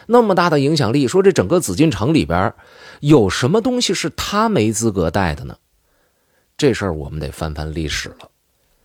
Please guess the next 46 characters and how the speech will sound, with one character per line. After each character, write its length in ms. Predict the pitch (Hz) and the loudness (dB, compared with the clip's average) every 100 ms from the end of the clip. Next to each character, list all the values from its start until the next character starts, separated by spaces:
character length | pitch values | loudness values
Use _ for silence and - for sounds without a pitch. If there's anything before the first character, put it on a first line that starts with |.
| _ _ | _ _
咸 380 | - - 147 196 | -4 2 2 2
丰 260 | 202 208 220 | 0 0 0
六 240 | 254 175 | 2 2
年， 300 | 101 71 65 _ - | 0 -4 -8 _ -6
也 100 | 90 | -2
就 140 | 101 | -2
是 420 | 90 78 67 - - | -4 -6 -8 -12 -4
公 200 | 147 156 | 0 2
元 260 | 123 101 117 _ | 2 0 -4 _
一 260 | 180 180 180 | -4 -2 -2
五 400 | 127 87 58 - | -2 -4 -8 -6
八 240 | 143 147 143 | -2 -2 0
六 280 | 151 120 82 | 0 0 -2
年， 220 | 67 64 _ _ | -6 -10 _ _
这 100 | - | -4
一 140 | 143 104 | -2 -2
年 320 | 85 80 85 | -4 -6 -8
农 380 | - 95 90 127 | -6 -2 -2 -2
历 160 | 147 92 | -2 -4
四 300 | - - 139 | -4 -4 -2
月 160 | 104 | -2
二 180 | 95 113 | -2 -4
十 140 | 95 95 | -6 -6
三， 260 | - 127 - _ _ _ _ - | -4 -4 -6 _ _ _ _ 0
截 160 | 185 | 2
止 120 | 196 147 | 4 4
到 160 | 147 | 2
这 240 | 160 277 175 | 2 0 0
天 260 | 127 113 | 0 0
为 160 | 95 117 | 0 0
止 220 | 131 90 | -2 -10
啊， 260 | - 64 - _ _ _ _ | -10 -14 -16 _ _ _ _
宫 200 | 180 202 | 2 4
里 120 | 156 | 4
边 120 | 85 85 | 2 -2
呢 140 | 82 - - _ | -4 -8 -20 _
一 220 | - 214 135 | -6 -4 -2
直 340 | 101 110 117 _ | -2 -4 -6 _
执 340 | - 107 127 190 | -8 -4 0 0
行 280 | - 90 110 | 0 -2 -4
着 80 | |
一 140 | 104 110 | -4 -4
个 100 | 127 | -6
制 220 | - 185 | -4 -6
度， 180 | - - - | -6 -16 -6
叫 280 | - 78 | -2 -2